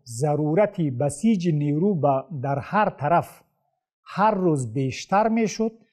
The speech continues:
از طرف دیگر، برجسته ترین کسان دیگری که، گزینهٔ دیگری که می توانستند در اینجا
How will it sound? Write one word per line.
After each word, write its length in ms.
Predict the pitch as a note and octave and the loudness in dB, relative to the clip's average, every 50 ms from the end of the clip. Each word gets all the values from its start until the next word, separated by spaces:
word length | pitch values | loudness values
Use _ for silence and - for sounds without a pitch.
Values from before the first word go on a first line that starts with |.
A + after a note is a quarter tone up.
| _ _ _ | _ _ _
از 240 | - F#3+ G#3+ - - | 0 0 0 0 0
طرف 300 | - A#3 A#3 A#3 A3+ A#3 | 0 2 2 2 2 0
دیگر، 640 | B3 G3 G3+ A3+ A3+ G3 G#3+ A3 A3 A3 A3 A3 F#3+ - _ _ _ _ _ _ _ _ _ _ _ _ _ _ - | 0 0 2 2 2 4 4 4 4 2 0 -4 -10 -16 _ _ _ _ _ _ _ _ _ _ _ _ _ _ -4
برجسته 720 | B2 C#3 D#3+ D#3+ D#3 C#3 C3+ D3+ C#3+ - - - E3 C#3+ | 0 2 2 2 2 2 2 2 2 0 0 -2 -2 -2
ترین 360 | - D3+ D3+ D#3 D#3 D3+ D3 | 0 0 0 0 0 0 -2
کسان 640 | - - D3+ - - G3+ G#3+ A3+ A3 G#3 G#3 D#3 B2+ | -2 -2 -4 -2 2 4 4 4 4 2 0 0 0
دیگری 500 | C#3 D#3 D3+ C#3 C#3 G#3 A#3+ A#3+ B3+ A#3+ | 0 0 0 2 2 2 2 2 0 -2
که، 280 | B3 - A#3+ A#3 A#3 | -2 0 0 0 0
گزینهٔ 720 | F#3 C#3 D3 D#3 C#3+ C3 D#3 D#3 D3+ F3 G3 G3+ F#3 E3 | 0 0 -2 -2 0 0 2 2 2 2 2 2 2 0
دیگری 560 | C3 A#2 C#3+ D3+ C#3+ C3+ D3 G3+ A3 A3+ A3+ | -2 -2 -2 -2 0 2 2 2 2 2 0
که 160 | F#3+ - - D#3+ | -2 -2 -2 -2
می 260 | D3+ D#3+ G3 G3+ F#3+ | 0 2 2 2 2
توانستند 920 | G3 C#3+ C#3+ C3 C3+ C3 B2 B2 B2+ A2 - - - C3 B2 A#2+ A#2 G#2 - _ _ _ _ _ _ - B2 | 0 0 -2 0 0 0 -2 -2 -6 -8 -10 -12 -10 -10 -10 -10 -12 -14 -18 _ _ _ _ _ _ -10 -8
در 180 | C#3 C3+ C3+ - | -6 -6 -6 -6
اینجا 560 | - E3+ C#3+ C#3 B2+ C3 E3 E3 D3 A#2+ G#2+ | -4 -4 -4 -2 0 2 4 4 4 2 0